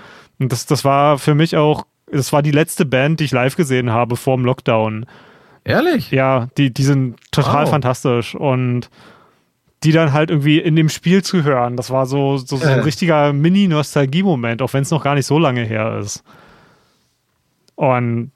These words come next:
Speaker 2: Ja, schön.
Speaker 1: auch die, dieser Planet, auf dem das startet, du hast da teilweise so, so eine extrem krassen Vistas irgendwie. Am Anfang kletterst du auf so einem Schiff, das gerade auseinandergenommen wird, rum und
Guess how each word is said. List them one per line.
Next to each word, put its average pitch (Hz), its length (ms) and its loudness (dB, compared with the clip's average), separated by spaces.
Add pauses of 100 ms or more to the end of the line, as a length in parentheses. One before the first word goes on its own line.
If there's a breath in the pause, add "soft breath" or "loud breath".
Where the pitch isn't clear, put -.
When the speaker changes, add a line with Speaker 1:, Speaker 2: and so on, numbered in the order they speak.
Speaker 2:
Ja, 147 140 0
schön. 101 280 -6 (540)
Speaker 1:
auch 143 180 0
die, 151 140 2
dieser 131 300 2
Planet, 135 400 2
auf 202 140 0
dem 131 180 -2
das 120 140 -4
startet, 110 580 0
du 123 80 2
hast 120 220 -6
da 143 80 2
teilweise 135 460 0
so, 127 160 0
so 123 140 0
eine 127 200 -2
extrem 160 800 -2
krassen 143 420 -2
Vistas 117 800 -4
irgendwie. 120 360 -4
Am 131 100 -2
Anfang 151 360 0 (320 loud breath)
kletterst 143 300 0
du 165 100 4
auf 139 80 0
so 139 100 0
einem 131 60 0
Schiff, 185 260 0
das 147 260 -4
gerade 135 200 0
auseinandergenommen 131 680 0
wird, 131 160 -2
rum 131 300 0 (440 loud breath)
und 127 760 -2